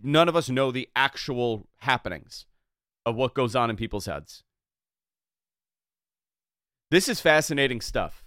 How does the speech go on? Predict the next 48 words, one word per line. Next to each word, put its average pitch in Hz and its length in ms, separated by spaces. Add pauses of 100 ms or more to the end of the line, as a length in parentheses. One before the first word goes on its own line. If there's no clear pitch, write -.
(100)
And, 123 480 (520)
you 175 120
know, 170 100
if 170 80
he 185 80
goes 190 220
there, 175 80
it's 131 120
definitely 160 640
changing 156 500
the 120 80
plans - 800 (920)
for 131 160
Mania. 190 580
It's - 100
changing 127 260
the 95 60
plans 120 300
for 101 140
Rumble. 190 640 (580)
Obviously, 143 400
Survivor 127 500
Series, 180 480
if 123 120
this 123 180
happens 120 360
at 117 140
Survivor 117 340
Series, 151 300
which 113 160
is 95 80
taking 113 220
place 110 200
in 113 60
Chicago. 101 640 (1800)
But 170 120
there's 180 160
two 285 240
parts 160 380
to 123 100
this 92 180
also, 98 320
right? 135 280
If - 180
you're 196 260
W 170 320
W 123 220
E 82 180